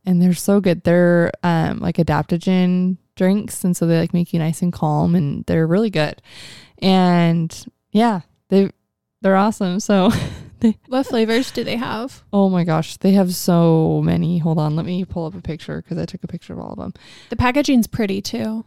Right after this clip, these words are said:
Speaker 1: Oh, it's
Speaker 2: I'm all about the
Speaker 1: stunning.
Speaker 2: aesthetic.
Speaker 1: Yes. No, it's beautiful. So, okay, the ones that they sent me were sparkling cherry hibiscus, still blood orange,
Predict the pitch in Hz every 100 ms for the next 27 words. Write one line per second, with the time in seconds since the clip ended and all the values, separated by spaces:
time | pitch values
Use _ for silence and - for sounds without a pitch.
0 | - 185 170 - 233 226 208 208 208 226
1 | 214 - - - - - - 170 151 165
2 | - 180 160 165 156 160 165 - - -
3 | 185 - 175 - - 165 214 254 254 226
4 | 196 190 185 165 160 - - 185 190 220
5 | 214 214 - 180 175 190 190 175 - 156
6 | 160 - - - - _ _ - - 185
7 | 180 196 202 - 170 151 160 175 220 226
8 | -